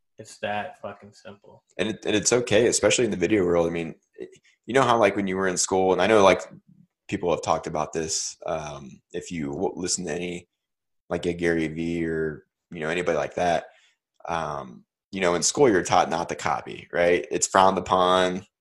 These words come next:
Speaker 2: copying off s-, <laughs> other students on a test or whatever. But dude, in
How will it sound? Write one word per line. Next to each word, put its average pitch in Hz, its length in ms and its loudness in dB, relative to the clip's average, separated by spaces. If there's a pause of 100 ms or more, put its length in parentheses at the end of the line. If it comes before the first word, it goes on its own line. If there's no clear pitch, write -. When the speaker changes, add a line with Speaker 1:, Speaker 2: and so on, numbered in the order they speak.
(420)
Speaker 2:
copying 87 520 -6
off 80 300 -2
s-, - 340 0
<laughs> - 40 0
other 95 220 4
students 95 420 0
on 92 80 0
a 85 80 -2
test 95 340 2
or 101 60 0
whatever. 92 360 4 (540)
But - 160 -4
dude, 107 220 4 (460)
in 90 120 -2